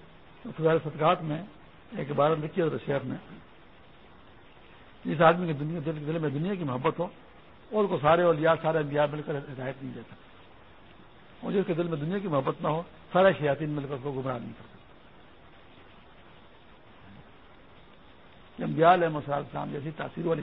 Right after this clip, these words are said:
شخصیت ہیں، آج بھی دنیا کی محبت کو ترک نہیں کر رہا، اس کے دل کو خالی نہیں کر رہا کہ اس کو ہدایت نہیں دے سکتے، کیونکہ اس کی وہ کمی ہے کہ اس کمی کو کوئی آ کر گردن کو پکڑ کر مروڑ کر ٹھیک نہیں کر سکتا۔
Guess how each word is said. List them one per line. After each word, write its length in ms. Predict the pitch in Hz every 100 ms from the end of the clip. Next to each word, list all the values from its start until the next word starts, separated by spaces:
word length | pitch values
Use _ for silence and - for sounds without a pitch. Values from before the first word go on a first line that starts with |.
| -
شخصیت 380 | - 160 151 156
ہیں، 120 | - - - - - - -
آج 200 | - 175
بھی 80 | 175
دنیا 240 | 170 190
کی 80 | 185
محبت 260 | 147 143 170
کو 100 | 151
ترک 160 | 165 175
نہیں 140 | 165 196
کر 120 | 190
رہا، 280 | 160 143 127 127
اس 100 | -
کے 60 | 156
دل 140 | 160
کو 60 | 147
خالی 180 | 143 151 160
نہیں 140 | 165
کر 120 | 151
رہا 100 | 143
کہ 80 | 143
اس 80 | 165
کو 80 | 165
ہدایت 280 | 135 135 131
نہیں 100 | 120
دے 60 | 110
سکتے، 280 | - - - - - - - - - - - - - - - - - -
کیونکہ 240 | 190 165
اس 100 | 185 -
کی 60 |
وہ 140 | 180 185
کمی 340 | 180 175 175
ہے 80 | 160
کہ 60 |
اس 100 | 156 -
کمی 240 | 156 160
کو 220 | 139 147 170 - - - -
کوئی 160 | 147
آ 100 | 160
کر 100 | 151 127
گردن 240 | 151 165
کو 100 | 156
پکڑ 220 | 135 160 156
کر 120 | 160
مروڑ 280 | 131 143 151
کر 100 | 220
ٹھیک 140 | 151 147
نہیں 100 | 151 131
کر 60 |
سکتا۔ 140 | 117